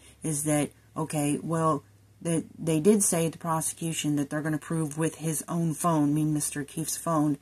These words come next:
that he never made it in that house. Okay? And so,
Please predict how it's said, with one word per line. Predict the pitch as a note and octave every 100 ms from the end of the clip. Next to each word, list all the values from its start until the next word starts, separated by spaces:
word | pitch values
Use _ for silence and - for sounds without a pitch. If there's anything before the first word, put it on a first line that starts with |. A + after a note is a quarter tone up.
| - - -
that | D3
he | E3
never | D#3 C#3+
made | C#3 C3+
it | -
in | B2+
that | B2
house. | - A#3+ - - - - _ _ _ _
Okay? | C#3+ D#3 D3 D3 - _ _ -
And | F3 E3
so, | - F3 D#3+ D#3+